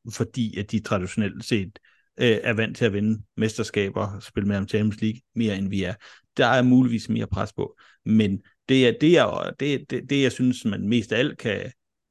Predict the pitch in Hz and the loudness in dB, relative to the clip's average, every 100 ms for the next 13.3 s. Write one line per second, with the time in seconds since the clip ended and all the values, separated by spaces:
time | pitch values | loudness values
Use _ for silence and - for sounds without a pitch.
0 | - 123 147 127 104 92 - 110 113 110 | -4 -2 0 0 -2 -2 -2 0 0 -2
1 | 107 107 _ - 110 98 98 - 98 117 | -4 -4 _ -4 -2 -2 -4 -4 2 4
2 | 131 117 104 107 113 113 101 98 104 104 | 6 6 4 2 0 -2 -4 -2 -2 -2
3 | 110 101 - 127 117 - _ - 104 101 | -2 -4 -4 -6 -6 -14 _ -8 -6 -4
4 | - 165 147 107 - 110 107 120 120 113 | 0 4 4 4 0 -2 0 -2 0 0
5 | 101 98 - 107 156 151 98 - 87 - | 0 -4 -8 0 4 4 2 -2 -12 -14
6 | _ _ - 104 95 104 95 - 127 104 | _ _ -4 -2 -2 -4 -2 0 -2 -2
7 | 104 110 - 98 92 123 98 - - _ | -4 -4 -4 -6 0 2 2 -2 -16 _
8 | _ _ _ _ _ _ - 113 117 107 | _ _ _ _ _ _ -4 -2 0 0
9 | 104 - 165 98 - 120 95 107 117 - | 0 2 2 0 -4 -2 0 0 -2 -8
10 | - _ 113 104 117 139 160 147 151 139 | -20 _ -2 0 2 2 2 0 0 0
11 | 110 113 127 127 101 - 107 98 - _ | 0 -4 -2 -2 -2 -4 -6 -6 -10 _
12 | _ _ _ _ - 110 101 - 120 - | _ _ _ _ -2 0 0 0 0 2
13 | 135 113 98 | 2 2 0